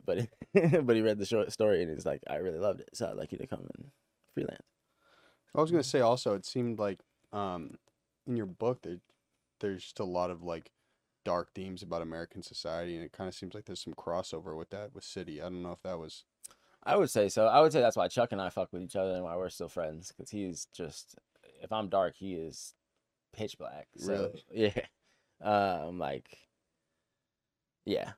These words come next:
Speaker 1: But, uh, but yeah, definitely, I think there is some crossover, and it's, it's, it's as gritty as Showtime will let us make it. I think, like, you know, that's the problem with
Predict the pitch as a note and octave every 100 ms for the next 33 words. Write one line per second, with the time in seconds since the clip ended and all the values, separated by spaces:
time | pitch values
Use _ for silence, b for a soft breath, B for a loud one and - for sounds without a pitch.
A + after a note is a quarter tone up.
0 | _ A2 A2 G#2 G2+ G2 F#2+ F#2 E2 -
1 | - B2 F3 B2+ B2+ C3 G2+ F2+ F#2+ G2
2 | F2 G2+ G2 F2 F#2+ F#2 F#2 F#2 F2 D2+
3 | - F2 - - C3 D3+ B2 C#3+ B2 G2
4 | A2+ G#2 G2 F#2 F#2 F2+ E2+ E2 F#2+ C#2
5 | D2+ - D#2 D#2+ - E2+ C#2+ - _ _
6 | - G#2 C#2+ - - _ E2+ D#2+ F2 F#2
7 | D2+ D#2+ D#2+ C#2+